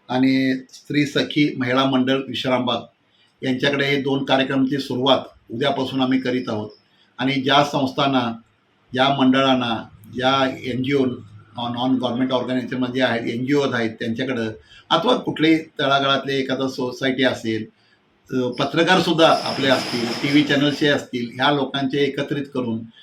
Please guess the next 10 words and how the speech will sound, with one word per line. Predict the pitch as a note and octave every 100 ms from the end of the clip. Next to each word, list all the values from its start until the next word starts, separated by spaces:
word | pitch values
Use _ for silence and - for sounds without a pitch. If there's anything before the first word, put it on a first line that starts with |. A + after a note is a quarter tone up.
| _ -
त्यांना | C3 D3+
ही | D#3 D3+
माहिती, | D3+ C3+ A2 C3+ A#2+ - _ _ _
संविधानासंबंधीची | - B2+ C3 C3+ C3 B2+ B2+ B2+ B2+ B2+ C3
माहिती, | A#2 G#2+ G2+ B2 C3 - _ _ _ _
संविधानामध्ये | A#2 C3 C3 C3 B2+ A#2 B2
असलेले | - B2 B2
प्रत्येक | A#2+ A2+ G#2+ B2
नागरिक | A#2+ A2+
हक्क | A#2+ B2 -